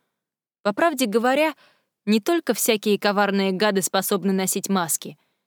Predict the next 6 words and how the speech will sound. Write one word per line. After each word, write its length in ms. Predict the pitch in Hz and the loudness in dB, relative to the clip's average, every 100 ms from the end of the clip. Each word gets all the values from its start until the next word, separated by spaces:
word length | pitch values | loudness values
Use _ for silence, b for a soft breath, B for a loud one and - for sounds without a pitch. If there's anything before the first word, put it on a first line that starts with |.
| _ _ _ | _ _ _
И 100 | 208 | -2
за 120 | 185 | 2
эту 240 | 220 233 220 | 2 2 0
последнюю 600 | 208 208 208 190 196 190 | -2 2 0 2 0 2
пару 240 | 190 185 | 2 0
месяцев — 600 | 175 185 196 202 - - | -2 -4 -4 -6 -8 -10